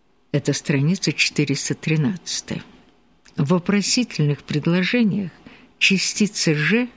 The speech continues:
усиливает выразительность вопросительного слова. Но где же вы,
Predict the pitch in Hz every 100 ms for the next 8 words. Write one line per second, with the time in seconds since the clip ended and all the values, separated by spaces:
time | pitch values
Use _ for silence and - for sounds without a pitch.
0 | - _ - _ _ - 233 - - 185
1 | 165 160 156 165 160 - 151 156 151 127
2 | 135 117 170 190 226 - - 127 143 -
3 | 135 - 170 - 180 180 175 165 - 131
4 | 123 147 160 - - - _ - _ _
5 | _ 151 180 185 170 160 208 190 139 131
6 | 123 139 170